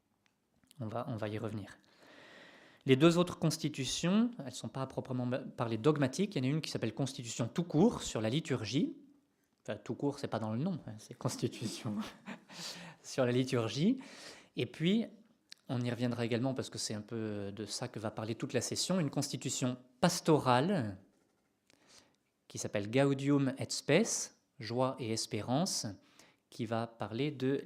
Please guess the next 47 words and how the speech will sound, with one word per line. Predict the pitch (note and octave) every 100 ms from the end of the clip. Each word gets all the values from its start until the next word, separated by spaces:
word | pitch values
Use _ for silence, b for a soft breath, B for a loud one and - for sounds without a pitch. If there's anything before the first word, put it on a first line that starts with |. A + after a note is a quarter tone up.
| C3
l'Église | A#2+ A#2+ B2 C#3 F3 F3+ F3 -
dans | B2 C#3+ D3
le | D3 B2+
monde | B2 C#3+ F3 D#3
de | C3 C3
ce | -
temps, | C3 - A2+ G#2+
donc | A2
du | G#2
rapport | G#2 B2+ - C3 D#3+
entre | A#2+ A2+ A#2+
l'Église | A#2 A#2+ A#2+
et | A2
le |
monde, | G2 B2+ E3
ça, | C3 - -
ça | - G#2+
va |
être | A2 -
le | A2
thème | G#2 C3 C3+
de, | A#2
de | A#2+ A2+
la | A2
session. | - A2+ - G#2+ - _ _ _ _ _ _ _ _ - - B B B B B B B B B B B B B _ _ _ - _ -
En, | F#3 F#3 - -
en, | D#3+ D#3
après | D3 - F3+
ces | F3 D3+
quatre | - E3+ - -
constitutions, | D3+ - C#3+ C#3+ -
on | C#3
a | C3
neuf | C3+ E3+ F3
décrets. | C3 C#3+ - - F#3 G#3+
Bon, | B2 A2+
là, | A2
je, | - A#2
je | A2
vous | G#2+
les | G#2 A2
énumère | A#2 A2+ A2+
rapidement, | - G#2 - - C3 D3 E3
hein, | C3
sur | A#2
les | A2+ A2+
évêques, | B2 C#3 F#3+ -